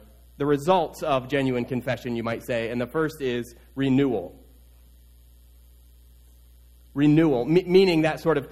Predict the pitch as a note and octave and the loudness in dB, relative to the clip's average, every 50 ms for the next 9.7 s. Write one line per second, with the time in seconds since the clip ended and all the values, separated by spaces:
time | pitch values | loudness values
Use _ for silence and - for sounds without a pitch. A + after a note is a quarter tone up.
0 | - - - - - - F#3+ F#3+ F#3+ F3+ - - F3 E3 D#3+ D#3 D3+ - D3 C#3+ | -16 -20 -20 -12 0 4 4 4 4 2 0 -2 0 2 2 2 0 0 0 0
1 | D3 C#3+ C#3+ D3+ D3 C3 A2+ G2+ F2+ - - - - - - - _ - - _ | 2 2 4 2 2 0 -2 -4 -6 -10 -16 -20 -20 -20 -20 -20 _ -20 -20 _
2 | - - D3 D3+ D#3 D3+ D3 C#3 D3 E3 F#3+ G3+ G3+ G#3+ G3+ - F3+ D#3+ C#3+ - | -6 -2 2 2 4 2 2 2 2 2 2 2 2 2 0 0 -2 -4 -4 -2
3 | D3 C#3+ C#3 - F3+ G3 F#3 - - D#3 D3+ D#3 D3+ D3 - D#3+ C#3+ C3+ C3 - | -2 -4 -2 -2 -2 -4 -4 -6 -10 -8 -6 -6 -6 -4 -4 -4 -4 -4 -4 -8
4 | - - - C3+ C3 F#3+ F#3+ - - - G3+ G#3+ A3+ B3 B3 A#3 G#3+ A3+ A#3 A#3 | -14 -18 -10 -6 -4 -4 -4 -4 0 2 4 6 6 6 4 2 2 2 0 0
5 | G#3+ E3+ B2 G2 - - - - - _ - - _ - - - - _ - - | 0 -2 -4 -8 -16 -20 -20 -20 -20 _ -20 -20 _ -20 -20 -20 -20 _ -2 0
6 | E3 F#3 G3 G3 - - - G#3 A#3+ C#4+ D#4 D4 D4 B3+ G3 F#3+ F3+ F3 - E3 | 0 2 2 0 -4 -2 0 2 4 6 6 4 4 2 2 2 0 2 0 0
7 | D#3 D3 C#3+ C#3+ - - - - F#3+ G3 F3 E3+ F#3 F#3 F3+ F3 - D3+ C#3+ C3+ | 0 2 0 -2 -4 -8 -4 2 4 4 6 6 4 2 2 0 -2 -4 -4 -4
8 | C3 A#2+ - - - - - - - - - - - - - - - - - - | -4 -6 -10 -16 -20 -20 -20 -20 -20 -20 -20 -20 -20 -20 -20 -20 -20 -20 -20 -20
9 | - - - - - - - D#3+ D3+ C#3+ B2+ G#2+ G2+ - | -20 -20 -20 -20 -20 -12 -6 -4 -2 -2 -2 -4 -6 -10